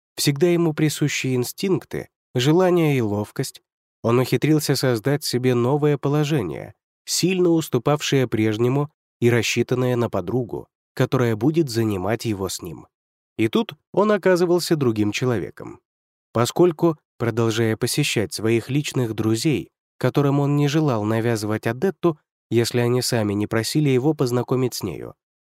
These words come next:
он вместе со своей женой начинал новую жизнь среди новых людей, то еще можно было понять, что, желая оценить их достоинства, а следовательно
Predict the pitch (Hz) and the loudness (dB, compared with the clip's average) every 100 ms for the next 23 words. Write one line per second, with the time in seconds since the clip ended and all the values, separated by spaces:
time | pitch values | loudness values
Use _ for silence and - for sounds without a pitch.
0 | _ - 117 120 110 123 - 127 127 113 | _ 0 2 2 2 0 0 -4 -2 -4
1 | 113 107 98 80 82 85 117 143 _ _ | -2 -2 -2 -4 -6 -2 -2 -4 _ _
2 | - 120 127 143 170 190 180 185 185 165 | -2 0 2 2 2 2 0 2 2 2
3 | 139 147 151 147 139 131 123 110 101 117 | 0 0 0 -4 -4 -2 0 0 0 0
4 | - 127 104 80 65 64 _ _ _ _ | -2 -4 -4 -6 -10 -14 _ _ _ _
5 | _ - 208 - 208 190 180 175 170 180 | _ -2 0 0 0 0 2 2 4 2
6 | 160 160 165 131 90 - _ - - 135 | 2 2 2 0 -2 -8 _ -14 -2 0
7 | 131 135 131 120 113 127 120 117 120 107 | 2 2 2 0 -2 -2 0 0 0 -2
8 | 113 107 - 180 151 98 - 90 82 _ | -2 -4 -2 0 0 -4 -8 -10 -10 _
9 | _ - 120 - 135 127 120 123 120 120 | _ -6 -4 0 0 2 0 0 0 0